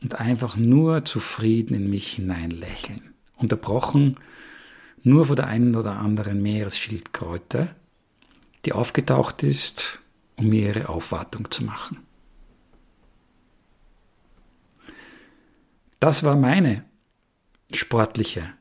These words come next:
Mission über mehrere Jahre. Und ehrlich gesagt, ich habe noch keine neue danach gefunden. Ich habe jetzt vielleicht fünf Kilo mehr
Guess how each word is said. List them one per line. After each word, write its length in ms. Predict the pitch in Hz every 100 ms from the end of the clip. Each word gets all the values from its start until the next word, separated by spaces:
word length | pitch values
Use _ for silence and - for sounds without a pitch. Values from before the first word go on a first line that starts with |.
| _ -
Mission 560 | 120 - 117 101 90
über 160 | 110 107
mehrere 460 | 101 98 98 90
Jahre. 580 | 92 90 90 113 147 143 - - _ - - _ _ _
Und 800 | - 127 135 139 135 - - - 285
ehrlich 320 | 160 151 143
gesagt, 400 | 131 - 120 -
ich 80 | -
habe 100 | 120
noch 140 | 113
keine 200 | - 113
neue 320 | 107 104 101 104
danach 420 | 98 92 - -
gefunden. 680 | - - 101 95 95 98 101
Ich 120 | -
habe 140 | 113
jetzt 320 | 113 - - - _ _ _ _
vielleicht 300 | - 139 135
fünf 300 | 170 170 170
Kilo 240 | - 147
mehr 520 | 143 131 127 131 131